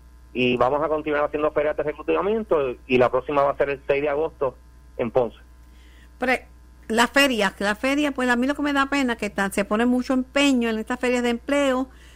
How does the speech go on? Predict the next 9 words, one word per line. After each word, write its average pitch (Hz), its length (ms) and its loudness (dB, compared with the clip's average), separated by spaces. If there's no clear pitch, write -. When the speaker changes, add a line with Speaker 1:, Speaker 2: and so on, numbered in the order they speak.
Speaker 2:
y 226 400 2
pues 320 240 0
no 254 320 2
va 330 100 4
mucha 370 260 -2
gente, 277 340 -2
secretario. 285 760 -4
Speaker 1:
Pues 185 100 -4
nosotros, 165 400 -2